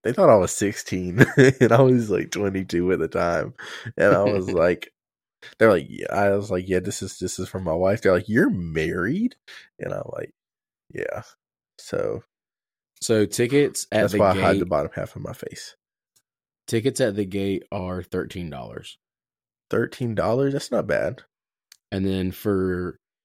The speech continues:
Speaker 2: p-, kids age six to twelve, it's seven dollars. Kids under five are free.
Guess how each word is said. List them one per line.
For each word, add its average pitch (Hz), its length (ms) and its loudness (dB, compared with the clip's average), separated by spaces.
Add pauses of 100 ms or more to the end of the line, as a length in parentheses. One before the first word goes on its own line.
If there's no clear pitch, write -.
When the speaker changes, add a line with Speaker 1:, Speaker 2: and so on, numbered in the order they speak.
(440)
Speaker 2:
p-, - 160 -20
kids 113 320 0
age 95 420 -2
six 101 280 -4
to 90 100 -12
twelve, 87 500 -6
it's 80 140 -12
seven 87 420 -8
dollars. 87 640 -8 (100)
Kids 90 240 -6
under 85 240 -6
five 87 560 -6
are 85 180 -12 (160)
free. 85 400 -12